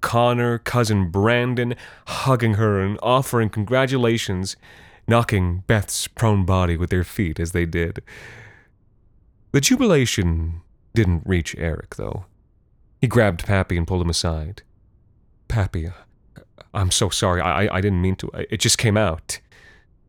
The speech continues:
said Eric. Pappy looked from Beth to Eric and back again, slapping his back.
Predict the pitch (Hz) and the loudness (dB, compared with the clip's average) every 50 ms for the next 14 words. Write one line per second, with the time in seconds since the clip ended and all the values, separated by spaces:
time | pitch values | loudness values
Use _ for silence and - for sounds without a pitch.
0 | _ - - 104 85 78 78 78 78 80 101 - _ - - - _ _ _ _ | _ -4 0 0 0 0 0 -4 -4 -6 -8 -10 _ -20 -20 -20 _ _ _ _
1 | _ _ _ _ _ _ _ _ _ _ _ _ - 226 247 240 - - 82 82 | _ _ _ _ _ _ _ _ _ _ _ _ 0 0 0 0 0 -2 -4 -4
2 | 104 127 131 110 98 92 82 - - - - 85 78 80 80 82 78 85 80 80 | -4 -6 -4 -2 -2 -2 -2 -4 -8 -4 -2 -2 -2 -2 -2 -2 0 0 0 0
3 | 80 82 - - - - - - _ _ _ _ - - - - 95 82 78 78 | 0 -2 -6 -14 -20 -20 -20 -20 _ _ _ _ -8 -6 -4 -2 0 0 -2 -2
4 | 87 - - - - _ _ _ _ _ _ _ _ _ _ _ _ _ _ - | -6 -8 -14 -20 -20 _ _ _ _ _ _ _ _ _ _ _ _ _ _ -4
5 | 160 160 180 185 175 - 147 117 101 87 80 - - - - - _ _ _ _ | -2 0 2 0 0 -2 -2 -2 -2 -2 -2 -4 -8 -12 -16 -20 _ _ _ _
6 | _ _ _ _ _ _ _ _ _ _ _ _ - - - 113 104 95 - 95 | _ _ _ _ _ _ _ _ _ _ _ _ -6 0 2 2 2 2 2 0
7 | 87 82 82 - 82 82 - - - - - - - | -2 -2 -4 -6 -10 -10 -10 -14 -18 -20 -20 -20 -20